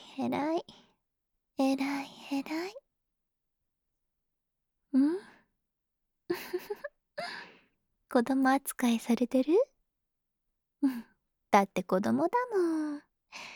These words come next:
お姉さんからしたら、君はまだまだ子供。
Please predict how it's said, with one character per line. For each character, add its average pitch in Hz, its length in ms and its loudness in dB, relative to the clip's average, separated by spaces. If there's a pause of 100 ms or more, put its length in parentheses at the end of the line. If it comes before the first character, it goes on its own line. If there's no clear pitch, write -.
(920)
お 262 80 8
姉 302 260 6
さ 277 220 4
ん 233 100 2
か 214 120 0
ら 190 140 -4
し - 120 -8
た 269 160 0
ら、 233 320 -4 (260)
君 214 320 6
は 208 120 6
ま 220 180 2
だ 233 160 0
ま 208 120 2
だ 196 140 -8
子 220 200 0
供。 269 300 -2